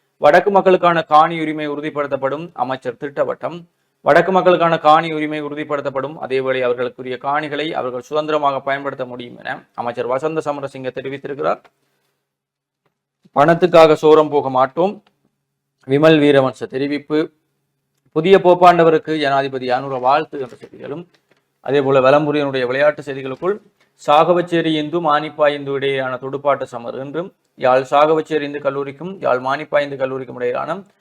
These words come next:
துடுப்பாட்ட சமர் இன்று மற்றும் நாளை யாழ் சாகவச்சேரி இந்து கல்லூரி மைதானத்தில் நடைபெற உள்ளது. கடந்த வருடம் குறித்த இரு கல்லூரிகளுக்கும் இடையிலான கிரிக்கெட் போட்டி ஆரம்பிக்கப்பட்டமை குறிப்பிடத்தக்கது என்று அந்த புகைப்படம் தாங்கிய செய்தியும்,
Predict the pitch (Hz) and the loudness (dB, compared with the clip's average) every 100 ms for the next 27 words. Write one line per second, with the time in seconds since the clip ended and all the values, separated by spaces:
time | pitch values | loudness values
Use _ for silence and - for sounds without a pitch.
0 | _ _ 165 185 196 190 175 160 160 175 | _ _ 0 0 4 2 2 0 0 -2
1 | 156 156 165 156 151 143 135 135 143 170 | -4 -6 -4 -4 -4 -4 -2 -2 -2 -6
2 | 147 123 123 139 135 143 147 139 139 135 | -2 -2 -2 0 0 0 -4 -6 -10 -8
3 | 135 135 131 127 123 123 123 123 131 127 | -10 -10 -10 -8 -6 -4 -6 -8 -10 -6
4 | 123 123 127 127 123 147 185 _ _ _ | -4 -4 -8 -12 -10 -10 -10 _ _ _
5 | - 139 151 160 170 196 180 160 160 147 | -2 0 4 4 4 2 -2 -4 -2 -2
6 | 156 170 160 156 151 151 147 139 135 127 | 0 -2 -2 -2 -4 -4 -6 -6 -4 -4
7 | 127 - 147 147 143 139 131 147 139 139 | -6 -8 -10 -8 -6 -8 -8 -4 0 2
8 | 143 143 131 127 123 123 127 - 127 120 | 2 -2 -10 -10 -8 -10 -12 -12 -12 -12
9 | 127 123 117 127 117 117 110 139 123 113 | -12 -12 -12 -12 -10 -12 -12 -12 -10 -12
10 | 120 127 127 123 120 120 117 - 135 135 | -8 -8 -8 -12 -10 -14 -14 -16 -14 -12
11 | 165 220 | -14 -16